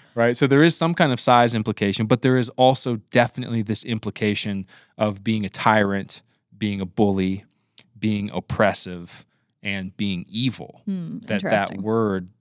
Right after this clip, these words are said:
Speaker 1: can mean, in, in almost the same way that you and I use words like that in, in, in English.
Speaker 2: Hmm.
Speaker 1: Um, and so the question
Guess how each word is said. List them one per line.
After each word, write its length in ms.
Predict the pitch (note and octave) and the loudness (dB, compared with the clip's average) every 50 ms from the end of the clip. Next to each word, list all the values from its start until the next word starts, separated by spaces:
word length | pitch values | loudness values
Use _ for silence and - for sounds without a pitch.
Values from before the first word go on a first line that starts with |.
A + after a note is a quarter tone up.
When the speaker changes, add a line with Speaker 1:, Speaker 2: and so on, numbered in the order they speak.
| _ _ | _ _
Speaker 1:
can 460 | - - A#2+ G#2+ G#2 G2+ F#2+ F#2 F#2+ | -6 -2 -2 0 0 0 -2 -2 -2
mean, 320 | G#2 A2 G#2 F#2 D#2+ D#2 | -2 -2 -2 -4 -4 -8
in, 180 | D#2+ E2 E2+ D#2 E2 | -10 -12 -12 -12 -14
in 440 | G2 G2 F#2+ - - - C3+ A#2 | -14 -14 -14 -16 -16 -12 -6 2
almost 480 | B2 C#3 E3+ F3+ C#3+ C3+ B2+ A#2 - - | 4 6 6 6 4 2 0 -2 -6 -10
the 60 | G2 | -10
same 340 | - - - A#2 A2 G#2 G2+ | -8 -6 -4 -4 -4 -4 -4
way 200 | G2 G2+ G2+ G2 | -6 -6 -8 -8
that 200 | - - - _ | -10 -12 -12 _
you 120 | G2+ G2+ | -8 -8
and 100 | F#2+ F#2 | -6 -6
I 120 | F#2 F#2 F2+ | -8 -8 -8
use 300 | F2 E2+ E2 D#2+ - - | -8 -10 -10 -10 -12 -14
words 400 | - E2 D#2+ D#2+ D#2 - - - - | -14 -16 -16 -14 -12 -12 -12 -12 -14
like 220 | F2 E2 E2 - | -16 -16 -16 -14
that 160 | - D#2 D2+ - | -14 -14 -14 -14
in, 180 | D#2+ E2 E2+ - _ | -14 -16 -16 -16 _
in, 140 | F2 F2+ - | -20 -20 -14
in 140 | - F#2+ F#2 | -12 -8 -6
English. 500 | G2+ G2+ G2 D#2+ D2 - - - - - _ _ _ _ _ _ | -6 -6 -8 -10 -12 -16 -18 -18 -18 -20 _ _ _ _ _ _
Speaker 2:
Hmm. 120 | - G#3 G3 - G3 - _ _ _ | -6 -6 -6 -6 -10 -16 _ _ _
Speaker 1:
Um, 420 | - F2+ E2 C#2+ C#2 A#1+ B1+ - - - _ _ _ _ _ _ _ _ _ _ _ _ _ _ - _ | -4 -4 -4 -4 -6 -10 -12 -14 -16 -18 _ _ _ _ _ _ _ _ _ _ _ _ _ _ -18 _
and 180 | - C3 C3 A#2+ | 4 4 4 4
so 200 | - - C3 B2+ | 4 2 2 4
the 100 | A2+ B2 | 2 4
question 720 | - - F#3 A#3 - - - D3+ A#2+ G#2+ G#2 A2 B2+ C#3 | 4 4 4 4 4 0 0 0 0 2 0 -2 -4 -8